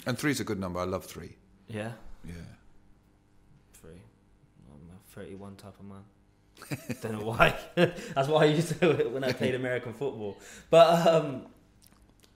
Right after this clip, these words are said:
Speaker 2: yeah, it's just fascinating, but it's just trying to break it down. But the reason why I do that, I don't know whether it's right, but I talk about breaking, obviously, the commitments down, goal
Speaker 1: Mm-hmm.
Speaker 2: setting, is because it's direction.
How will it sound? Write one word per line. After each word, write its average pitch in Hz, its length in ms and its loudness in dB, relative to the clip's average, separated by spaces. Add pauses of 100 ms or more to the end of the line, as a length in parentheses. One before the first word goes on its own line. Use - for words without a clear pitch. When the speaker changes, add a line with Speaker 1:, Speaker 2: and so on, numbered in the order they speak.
(100)
Speaker 2:
yeah, 208 160 8
it's 165 200 4
just 226 160 0
fascinating, 165 640 -2
but 131 120 2
it's 147 120 -2
just 180 140 -4
trying 190 180 -4
to 165 80 -2
break 165 280 4
it 139 100 -4
down. 156 320 0 (560)
But 160 140 8
the 165 80 4
reason 214 260 2
why 196 180 6
I 151 40 8
do 185 300 0
that, 117 80 0 (120)
I 110 40 2
don't 185 180 -2
know 170 220 4
whether 135 340 0
it's 117 200 -2
right, 120 460 -2
but 127 200 0
I 143 100 2
talk 151 260 -4
about 127 480 0
breaking, 147 360 0
obviously, 123 220 -4
the 110 100 -6
commitments 165 400 0
down, 156 300 0
goal 160 280 4
Speaker 1:
Mm-hmm. 185 80 -2
Speaker 2:
setting, 151 500 0 (260)
is 135 160 0
because 185 540 -2
it's 180 120 0
direction. 135 880 -2